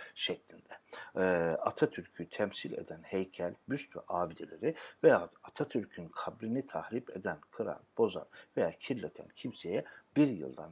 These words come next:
beş yıla kadar ağır hapis cezası verilir diyor. Yasanın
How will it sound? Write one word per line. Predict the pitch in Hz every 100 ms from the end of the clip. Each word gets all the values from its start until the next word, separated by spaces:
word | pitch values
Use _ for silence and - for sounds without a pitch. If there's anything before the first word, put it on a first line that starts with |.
| 87
beş | 135 -
yıla | 65
kadar | - 87 - -
ağır | - 110 117
hapis | 95 -
cezası | - 90 95 87 - 95
verilir | 85 80 - -
diyor. | - - - _ _ _ -
Yasanın | 87 - 90 82